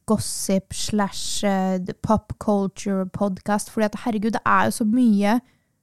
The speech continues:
som skjer som jeg har lyst til å snakke om, og heldigvis så er jo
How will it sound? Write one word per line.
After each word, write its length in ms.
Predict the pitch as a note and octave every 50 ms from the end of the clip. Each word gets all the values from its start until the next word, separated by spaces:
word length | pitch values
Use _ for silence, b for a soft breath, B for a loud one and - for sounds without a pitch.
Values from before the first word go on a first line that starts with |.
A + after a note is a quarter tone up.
| _ _ _
som 180 | - C#4+ C#4 C4+
skjer 600 | - - - - C#4 B3+ C4+ D4+ F4 F4 A#3+ G3+ - _ _ _ _ _ _ _ _ _ _ _ _ _ _ _ _ _ -
som 160 | - A#3+ B3
jeg 80 | B3 B3+
har 80 | B3
lyst 220 | A#3+ A3+ - - -
til 80 | A3+
å 120 | G3 A3+ A3+
snakke 320 | A#3+ B3+ A#3+ - - -
om, 140 | B3 B3+ -
og 160 | C4 C4 -
heldigvis 640 | - D#4+ C#4 A3 G3+ G#3 G#3 A3+ B3 C#4+ C#4+ - - -
så 460 | - - - B3+ B3 A#3+ A#3 A#3 A3+ -
er 260 | - A3+ A3 G#3 G3+ G3+
jo 100 | G#3 G#3